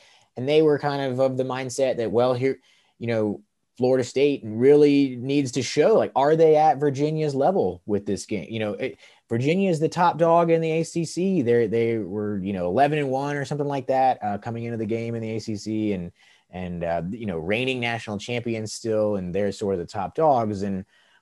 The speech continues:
um, well, that, that apparently is, <laughs> was, was not an accurate description. Uh, what, what just, what led to that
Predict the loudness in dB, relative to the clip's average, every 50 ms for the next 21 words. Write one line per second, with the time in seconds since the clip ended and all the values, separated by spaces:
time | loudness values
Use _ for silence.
0 | _ _ _ _ -4 -2 0 0 0 0 -2 -4 -6 -10 -10 -14 _ _ _ _
1 | _ _ _ _ -6 -4 0 0 2 0 0 -2 -6 _ _ _ _ -16 -8 -2
2 | 0 0 0 0 -2 _ _ -14 -10 -6 -4 -4 -4 -4 -4 -4 -4 -2 -4 -4
3 | -6 -8 -14 -18 -20 -20 -20 -12 -8 -4 0 0 0 0 -2 -6 -6 -2 0 0
4 | 0 0 0 0 2 2 2 0 0 -2 -2 -2 -2 -2 -2 -2 -2 -4 -4 -2
5 | -2 -2 -2 -4 -6 -8 -6 -8 -10 -14 -18 -20 -20 -20 -20 -20 -20 -20 -20 _
6 | _ -2 2 2 4 4 4 4 2 0 -4 -2 0 4 4 4 4 2 0 -6
7 | -8 -6 -4 -2 2 4 4 2 2 -2 -8 -8 -2 -2 0 0 -2 -4 -10 -16
8 | -20 -20 _ _ _ _ _ _ _ _ _ _ _ -6 -2 0 2 2 2 2
9 | 2 2 2 2 2 2 0 -2 -2 -2 0 0 0 0 0 -2 -4 -8